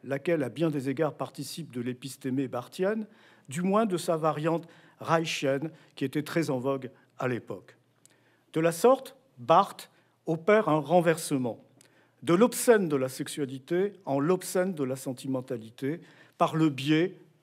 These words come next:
je le reprends, d'une simulation que nous avons intérêt à prendre au sens fort, ainsi que nous y encourage Forest, une dernière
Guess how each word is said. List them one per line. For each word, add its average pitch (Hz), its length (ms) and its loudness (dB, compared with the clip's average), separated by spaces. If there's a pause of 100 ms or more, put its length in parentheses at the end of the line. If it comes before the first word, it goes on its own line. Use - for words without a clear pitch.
(100)
je 131 160 -6
le 160 140 2
reprends, 147 420 0
d'une 151 300 -4 (100)
simulation 151 1040 0 (420)
que 156 100 -2
nous 156 220 0
avons 143 380 -2
intérêt 156 600 0
à 131 120 -8
prendre 151 460 -4
au 131 80 -10
sens 113 340 -14
fort, 143 480 -4 (440)
ainsi 170 420 -4 (460)
que 151 240 -2 (100)
nous 156 260 -4
y 151 60 0
encourage 139 680 -4
Forest, 127 720 -4 (220)
une 147 200 -4
dernière 131 540 -2